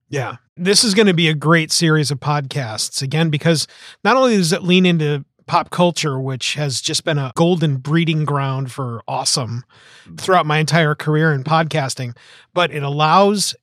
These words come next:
everyone to know some more of the real life concepts and processes that happen inside of the dispatcher brain,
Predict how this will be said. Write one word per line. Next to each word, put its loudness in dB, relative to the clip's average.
everyone 2
to -2
know 2
some 0
more 2
of 0
the -2
real 0
life 0
concepts -2
and -4
processes -4
that -4
happen -2
inside -2
of -4
the -6
dispatcher -4
brain, 0